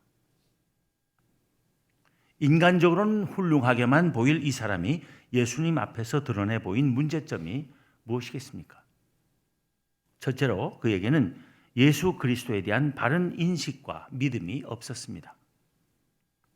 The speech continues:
마가복음과 누가복음에 보면 그가 예수님께 "선한 선생님이여" 한 데 대해 예수님께서는 "내가 어찌하여 나를 선하다 일컫느냐?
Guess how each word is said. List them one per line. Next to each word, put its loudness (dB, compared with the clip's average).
마가복음과 4
누가복음에 2
보면 -2
그가 -4
예수님께 -4
"선한 -2
선생님이여" 2
한 0
데 -2
대해 0
예수님께서는 -4
"내가 2
어찌하여 -4
나를 -6
선하다 -6
일컫느냐? -6